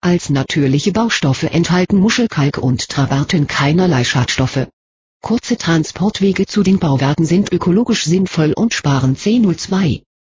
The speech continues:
Natursteine benötigen auch keine chemische Behandlung oder Oberflächenbeschichtungen aus Kunststoffen. Die Lebensdauer ist extrem hoch, wie wir aufgrund der alten römischen und ägyptischen Bauten wissen.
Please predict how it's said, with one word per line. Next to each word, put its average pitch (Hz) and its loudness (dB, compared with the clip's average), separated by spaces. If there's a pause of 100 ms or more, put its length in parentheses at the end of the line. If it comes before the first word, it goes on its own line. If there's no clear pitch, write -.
(160)
Natursteine 175 2
benötigen 185 2
auch - -6
keine 165 2
chemische 214 2
Behandlung 147 2
oder 170 0
Oberflächenbeschichtungen 143 0
aus 151 -4
Kunststoffen. 131 -2 (580)
Die 180 4
Lebensdauer 208 0
ist - -2
extrem 156 0
hoch, 185 -2 (260)
wie 135 0
wir 143 2
aufgrund 165 0
der 139 0
alten 226 0
römischen 196 2
und 196 2
ägyptischen 165 0
Bauten 143 0
wissen. 139 -4